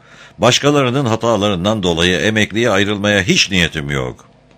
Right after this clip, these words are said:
Kurbanlar bir yana bırakılırsa bu trajik önlemin en zorlu yükü müdürlerin sırtındaydı.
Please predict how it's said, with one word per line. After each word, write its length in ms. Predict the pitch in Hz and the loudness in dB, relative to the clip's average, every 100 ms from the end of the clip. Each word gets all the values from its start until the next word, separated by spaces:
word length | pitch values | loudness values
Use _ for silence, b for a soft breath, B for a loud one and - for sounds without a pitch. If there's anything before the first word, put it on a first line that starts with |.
| _ _ _ _ _ _ _ _ _ - _ B B B B B - | _ _ _ _ _ _ _ _ _ -20 _ B B B B B -2
Kurbanlar 600 | 143 147 156 147 143 110 | 0 2 0 0 -2 -2
bir 120 | 139 | -4
yana 300 | 85 73 73 | -2 -2 -2
bırakılırsa 600 | 71 73 78 73 85 82 | -4 -6 -6 -4 -4 -4
bu 120 | 120 | -6
trajik 400 | - 110 85 117 | -4 -2 -2 -2
önlemin 400 | 85 73 71 85 | -4 -4 -4 -4
en 280 | 85 135 156 | -4 -4 -4
zorlu 380 | 82 80 73 73 | -4 -4 -4 -4
yükü 320 | 78 - 110 | -6 -4 -6
müdürlerin 540 | 82 80 78 71 76 85 | -6 -6 -4 -4 -4 -4
sırtındaydı. 920 | - 71 76 71 69 67 62 67 | -4 -6 -8 -6 -2 -4 -4 -8